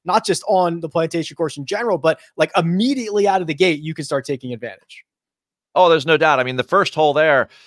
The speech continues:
Speaker 2: I mean, you could la-, you could land a plane there, and it's, it's like three hundred seventy yards. Guys like, uh, Ludwig, I mean, they could almost,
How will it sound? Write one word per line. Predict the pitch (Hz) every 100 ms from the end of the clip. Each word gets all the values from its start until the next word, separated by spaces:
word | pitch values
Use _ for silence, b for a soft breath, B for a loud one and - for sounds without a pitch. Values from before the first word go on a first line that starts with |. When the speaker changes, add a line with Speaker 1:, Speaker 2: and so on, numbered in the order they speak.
| b
Speaker 2:
I | 135
mean, | 143 135 101
you | 143 160
could | 165
la-, | 147 147 147 143
you | 135
could | 135 147
land | 139
a | 110
plane | - 160 160
there, | 87 65 - _
and | 113 117 117 117
it's, | 117 113 - -
it's | - -
like | 117
three | 151 160
hundred | 151 139
seventy | - 143 127
yards. | 123 135 123 - b b
Guys | 165 170 160
like, | 156 131
uh, | 139 127
Ludwig, | 135 160 135 110 -
I | 120
mean, | 127 131
they |
could | 143
almost, | 156 143